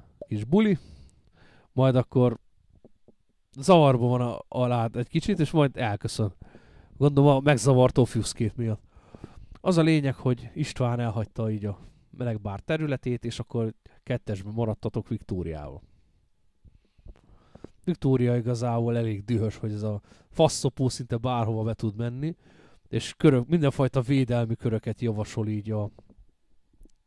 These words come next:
melegbáron belül. Bár hogy ezt mondjuk mennyire szarod le, ezt mondjuk, ezt, ezt, ez egy másik kérdés, meg minden.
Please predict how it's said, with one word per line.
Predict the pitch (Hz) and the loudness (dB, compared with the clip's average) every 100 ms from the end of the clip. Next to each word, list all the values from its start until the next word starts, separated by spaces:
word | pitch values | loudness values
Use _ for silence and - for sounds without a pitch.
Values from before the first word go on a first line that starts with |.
| - | -14
melegbáron | 123 117 110 104 110 107 107 | -6 -4 -4 -4 -2 -2 -4
belül. | 110 123 147 - - _ - | -2 0 -2 -6 -16 _ -8
Bár | 120 | -6
hogy | 110 117 | -4 -6
ezt | 107 - | -8 -10
mondjuk | 113 107 110 | -10 -8 -4
mennyire | 160 165 135 | -2 -2 -4
szarod | - 127 120 110 | -2 0 0 0
le, | 127 | 0
ezt | 135 117 | -2 -2
mondjuk, | 127 117 113 | -6 -8 -8
ezt, | 104 - 110 | -10 -12 -16
ezt, | - - - _ _ _ _ - - _ - _ - _ _ | -16 -18 -20 _ _ _ _ -20 -20 _ -20 _ -20 _ _
ez | - 170 | -6 -2
egy | 143 | -2
másik | 139 120 - 120 | 0 -2 -2 -8
kérdés, | - 147 139 131 117 - | -4 -2 0 0 -2 -2
meg | 104 117 | -8 -6
minden. | 156 170 180 | -4 -4 -4